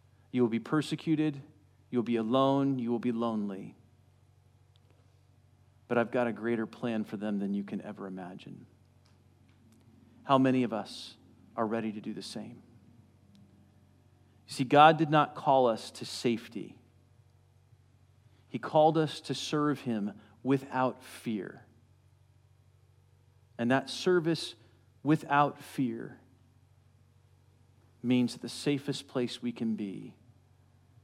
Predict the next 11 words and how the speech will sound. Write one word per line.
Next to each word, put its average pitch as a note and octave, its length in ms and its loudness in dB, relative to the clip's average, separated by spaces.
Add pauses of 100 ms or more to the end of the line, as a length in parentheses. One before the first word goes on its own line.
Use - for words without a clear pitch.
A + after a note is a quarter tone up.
(340)
is A2+ 140 -2
in A2+ 100 0
the G#2 60 0
mercy G#2 720 -4 (720)
of G2+ 180 -12
God. E2+ 340 -12 (1000)
Amen? A2+ 340 -4 (1080)
Amen. F#2 480 -8 (840)
Father, C3 180 6
thank C#3+ 300 6
you G#2 200 0